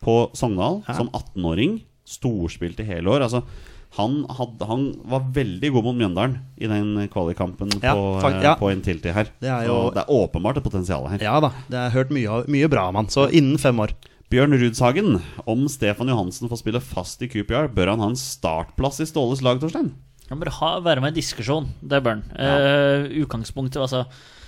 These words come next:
Speaker 3: hvis
Speaker 2: Hvem,
Speaker 3: han hadde
Speaker 2: hvem skal, hvem skal han ta plassen til? Hvor skal, hvor skal du ha han hen?
Speaker 1: Vel, det er jo ikke sikkert at Sander Berge rekker de kampene.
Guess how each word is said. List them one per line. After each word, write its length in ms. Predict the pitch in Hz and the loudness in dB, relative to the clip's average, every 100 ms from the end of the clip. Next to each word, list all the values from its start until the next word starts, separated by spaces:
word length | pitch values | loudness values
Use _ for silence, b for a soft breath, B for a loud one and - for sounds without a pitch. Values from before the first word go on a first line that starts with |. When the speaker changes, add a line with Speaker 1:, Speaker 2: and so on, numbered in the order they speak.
| B B B B B B B - | B B B B B B B 0
Speaker 3:
hvis 220 | 170 147 | 0 2
Speaker 2:
Hvem, 60 | 180 | 4
Speaker 3:
han 60 | |
hadde 80 | 170 | 4
Speaker 2:
hvem 60 | 160 | 4
skal, 120 | - 156 | 2 2
hvem 120 | 160 | 2
skal 100 | - | 2
han 60 | 160 | 0
ta 60 | 156 | -2
plassen 300 | 120 - 107 | -2 -4 -4
til? 120 | 123 127 | -4 -2
Hvor 140 | 139 | -2
skal, 120 | - 143 | -2 -2
hvor 100 | 139 | 0
skal 140 | 151 | 0
du 40 | 143 | 0
ha 80 | 104 | 0
han 60 | 104 | -4
hen? 80 | 107 | -6
Speaker 1:
Vel, 140 | - 110 | -4 -2
det 80 | 123 | -2
er 140 | 113 92 | -2 0
jo 120 | 92 | 0
ikke 100 | 107 | 0
sikkert 380 | 156 107 - 110 | -4 -6 -6 -4
at 80 | 113 | -4
Sander 240 | 90 92 | -2 0
Berge 180 | 98 85 87 | 0 0 -4
rekker 180 | 82 92 | -4 -4
de 40 | |
kampene. 240 | 90 87 | -2 -2